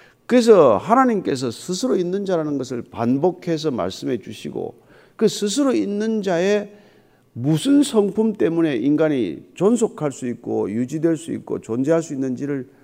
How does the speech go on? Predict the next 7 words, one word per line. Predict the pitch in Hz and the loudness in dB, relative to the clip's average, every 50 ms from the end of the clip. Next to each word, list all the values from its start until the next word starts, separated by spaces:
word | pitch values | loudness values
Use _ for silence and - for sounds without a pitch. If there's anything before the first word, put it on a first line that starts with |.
| _ _ | _ _
가르쳐 | _ - 117 147 170 170 151 135 | _ -4 -2 -2 -2 -2 -6 -8
주신 | 110 117 127 160 151 127 | -8 -8 -8 -6 -6 -4
것이죠. | 98 90 - - - - 107 - - - - _ _ _ | -4 -6 -8 -8 -12 -10 -10 -10 -10 -12 -16 _ _ _
그건 | _ - 190 226 220 165 120 - - - - - - - - | _ 2 4 4 4 4 2 0 -4 -12 -20 -20 -20 -20 -20
스스로 | - - - 240 233 262 311 330 269 | -16 -4 -2 -2 2 2 4 4 4
있는 | 220 202 202 214 233 240 240 220 | 2 2 0 -2 0 0 0 0
자의 | 202 190 170 185 202 196 170 107 - - | 2 2 4 4 4 4 2 0 0 -4